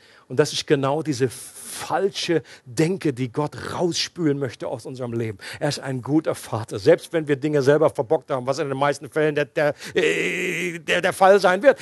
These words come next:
dass es immer eine Vermischung sein wird. Vielleicht manchmal sind's einfach andere Umstände, aber unsere, auch unsere eigene Reaktion, unsere eigenen Fehler,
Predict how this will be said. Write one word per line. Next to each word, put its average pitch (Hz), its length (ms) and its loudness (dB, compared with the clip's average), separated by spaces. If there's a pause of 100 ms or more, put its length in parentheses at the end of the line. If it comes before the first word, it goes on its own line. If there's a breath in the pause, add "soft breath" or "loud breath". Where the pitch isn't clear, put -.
(160 loud breath)
dass 196 140 6
es 185 120 2
immer 226 280 6
eine 208 160 4
Vermischung 190 560 2
sein 202 320 4
wird. 175 140 4
Vielleicht 175 200 2
manchmal 185 260 0
sind's 165 140 -6
einfach 160 260 2
andere 190 220 4
Umstände, 208 480 4 (200 loud breath)
aber 208 280 4
unsere, 196 300 0
auch 185 260 -2 (220)
unsere 185 240 2
eigene 214 280 4
Reaktion, 202 400 2
unsere 190 240 4
eigenen 196 320 0
Fehler, 202 460 6